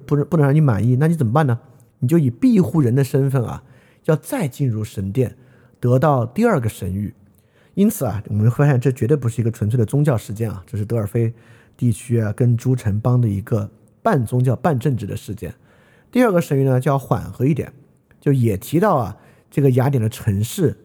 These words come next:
肯定要被摧毁。但是呢，神谕提供了另外一段词，说的是啊，那座幕墙将攻不破，它将保护你们和你们的子孙，但不要呆坐在里面等待着骑兵的践踏，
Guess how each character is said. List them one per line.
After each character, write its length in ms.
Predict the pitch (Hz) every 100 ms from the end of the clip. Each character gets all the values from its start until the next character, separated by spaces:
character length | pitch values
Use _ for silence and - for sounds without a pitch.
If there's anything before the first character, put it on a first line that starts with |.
| -
肯 260 | - 101 90
定 220 | 127 117
要 200 | 123 110
被 440 | 120 104 90 - _ _ _ _ _
摧 240 | - 170 156
毁。 280 | - 73 - _ _ _ _ _ _
但 140 | - 262
是 100 | 208
呢， 200 | 175 165 - _
神 260 | _ - 143
谕 160 | 180 180
提 220 | - 147
供 80 | 185
了 80 |
另 160 | 190 262
外 140 | 151
一 40 | 104
段 220 | 104 98
词， 340 | - - 80 _ _ _
说 160 | -
的 80 | 214
是 140 | -
啊， 180 | 165 104 - - - _ -
那 220 | 262 233
座 240 | 214 185
幕 320 | 185 285 269
墙 440 | 160 - 120 113 123
将 360 | - 143 139 - - _ _ _ _ -
攻 220 | 180 180
不 100 | 123
破， 360 | 113 156 117 - - _ _
它 140 | -
将 180 | 151 156
保 240 | 151 110 98
护 220 | 151 143
你 240 | 113 95
们 160 | 87 107
和 100 | 120
你 140 | 113
们 80 | 95
的 100 | 110
子 260 | 110 - 76
孙， 280 | - 107 - _ _ _ -
但 160 | 202
不 140 | - 143
要 200 | 247 156
呆 240 | 160 156
坐 160 | 147 143
在 140 | 127
里 100 | 101
面 120 | 101 110
等 220 | 104 87
待 140 | 120
着 100 | 117
骑 300 | 98 - -
兵 100 | 110
的 80 | 127
践 280 | 104 151 156
踏， 260 | 123 -